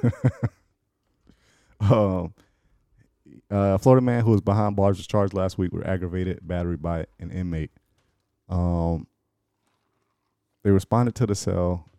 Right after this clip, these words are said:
after he grabbed the fifty-seven-year-old cellmate by the shirt and punched him several times. Um,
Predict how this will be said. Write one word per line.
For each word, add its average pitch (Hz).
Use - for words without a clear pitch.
after 90
he 101
grabbed 101
the 104
fifty-seven-year-old 101
cellmate 98
by 95
the 95
shirt 92
and 85
punched 95
him 82
several 85
times. 80
Um, 90